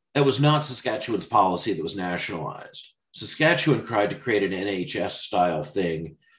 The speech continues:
It was destroyed by a doctor's strike. And so Canadian Medicare is, is totally the Liberal Party of Canada's.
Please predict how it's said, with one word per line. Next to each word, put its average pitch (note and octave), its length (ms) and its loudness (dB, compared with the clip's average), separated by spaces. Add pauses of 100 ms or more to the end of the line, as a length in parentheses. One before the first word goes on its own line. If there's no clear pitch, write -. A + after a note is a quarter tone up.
(140)
It B2 80 4
was A2 160 2
destroyed A#2+ 680 2
by F#2+ 160 -2
a F2+ 100 -4
doctor's G#2+ 540 -2
strike. - 640 -6 (640)
And G2 580 0
so F#2 720 -2 (560)
Canadian C#3+ 500 6
Medicare G2 640 2
is, D#2 400 -2
is - 200 -6
totally C3 540 4
the F#2+ 120 -2
Liberal G2 340 -2
Party E2+ 440 -2
of D2 140 -4
Canada's. A2+ 760 -2